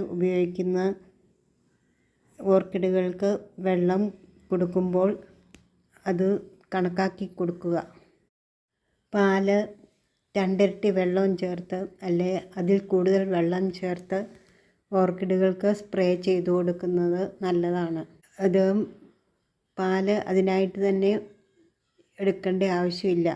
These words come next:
പാല് കൊണ്ടുവരുന്ന കവർ കഴുകിയ വെള്ളം അല്ലെ പാൽ തിളപ്പിച്ച പാത്രം കഴുകിയ വെള്ളം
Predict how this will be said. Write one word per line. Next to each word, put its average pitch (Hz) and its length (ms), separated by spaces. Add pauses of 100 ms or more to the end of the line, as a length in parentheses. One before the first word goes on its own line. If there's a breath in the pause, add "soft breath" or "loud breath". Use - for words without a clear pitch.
(300)
പാല് 196 300
കൊണ്ടുവരുന്ന 190 480
കവർ 185 420 (140)
കഴുകിയ 180 440
വെള്ളം 175 400 (260)
അല്ലെ 180 220 (240)
പാൽ 185 300
തിളപ്പിച്ച 185 560 (600)
പാത്രം 190 400 (220)
കഴുകിയ 180 360
വെള്ളം 180 380